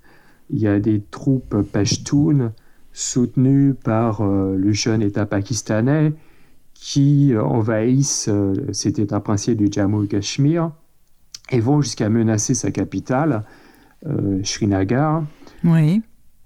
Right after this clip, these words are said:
Speaker 1: C'est à ce moment-là que l'État ja-, du Jammu et Cachemire est à l'État, euh, dirigé à l'époque par un Maharaja hindou
Speaker 2: Oui.
Speaker 1: dans u-, une population qui est très majoritairement musulmane.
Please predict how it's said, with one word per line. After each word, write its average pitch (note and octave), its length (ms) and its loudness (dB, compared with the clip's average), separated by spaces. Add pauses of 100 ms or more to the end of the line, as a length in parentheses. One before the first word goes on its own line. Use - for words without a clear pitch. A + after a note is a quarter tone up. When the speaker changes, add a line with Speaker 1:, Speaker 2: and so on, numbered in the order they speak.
Speaker 1:
C'est - 180 -2
à G#2+ 80 0
ce - 140 -2
moment-là C3 380 2
que A2+ 240 0 (560)
l'État A#2 360 0
ja-, B2+ 240 -2 (160)
du G#2+ 580 0
Jammu A2+ 300 2
et - 20 2
Cachemire D3 560 0
est B2 200 0
à A2+ 60 0
l'État, D3 540 0
euh, G#2 580 2
dirigé A#2 480 0
à A#2 60 0
l'époque D3 400 0
par G#2 300 -2
un G#2 100 0
Maharaja A2 640 0
hindou A#2+ 420 0 (260)
Speaker 2:
Oui. F3 300 4 (540)
Speaker 1:
dans B2+ 380 0
u-, - 200 -6 (880)
une A2 140 0
population C#3+ 840 0 (440)
qui - 200 -4
est B2 320 -2
très D3 220 -2
majoritairement A2+ 680 0
musulmane. G#2+ 640 0